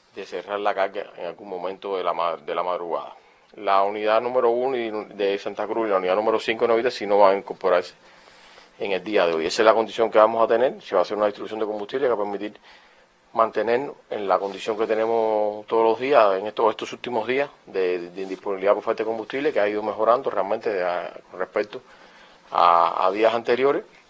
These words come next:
y esa condición debe mantenerse en el día de hoy, y eso es lo que hace que tengamos la, tenga, o sea, que vamos a tener una afectación al servicio en el mediodía de trescientos cincuenta megawatts,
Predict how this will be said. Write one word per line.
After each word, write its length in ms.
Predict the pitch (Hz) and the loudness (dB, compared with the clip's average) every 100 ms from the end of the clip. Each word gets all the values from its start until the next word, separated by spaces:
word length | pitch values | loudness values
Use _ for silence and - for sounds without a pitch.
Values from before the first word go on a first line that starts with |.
| _ _ _ - _ | _ _ _ -20 _
y 100 | 123 | -8
esa 160 | 110 110 | -2 0
condición 400 | 110 107 117 120 | 0 0 0 0
debe 200 | 110 104 | 2 2
mantenerse 580 | 104 104 107 110 151 175 - - - - | 2 0 0 0 -4 -8 -16 -20 -20 -8
en 160 | 98 95 | -4 -4
el 100 | 90 | -4
día 260 | 110 117 | 4 6
de 120 | 123 | 8
hoy, 180 | 127 156 | 6 4
y 20 | 143 | 0
eso 120 | 120 | 0
es 80 | 110 | 2
lo 80 | |
que 100 | 107 | 6
hace 280 | 110 110 120 | 4 4 -2
que 220 | 113 117 | 0 -2
tengamos 540 | 127 - 92 98 107 110 - _ - 104 | -2 -4 0 2 2 -2 -10 _ -14 0
la, 140 | 104 95 98 | 0 2 -4
tenga, 200 | - 101 | -2 0
o 80 | 95 | 0
sea, 180 | - 123 | 6 4
que 80 | 113 | 6
vamos 300 | 98 101 107 | 2 0 -2
a 40 | |
tener 140 | 107 117 | -2 0
una 140 | 117 | -2
afectación 400 | 107 117 110 123 | -2 -6 -4 -2
al 80 | 113 | -2
servicio 380 | 113 117 120 110 | -4 -8 -6 -6
en 80 | |
el 40 | 98 | -6
mediodía 380 | 98 95 117 120 | -4 -2 2 2
de 60 | |
trescientos 420 | - - 101 98 | 0 -8 -10 -10
cincuenta 340 | - 101 104 113 | -12 -8 -8 -4
megawatts, 420 | 117 110 113 160 | 0 2 0 -4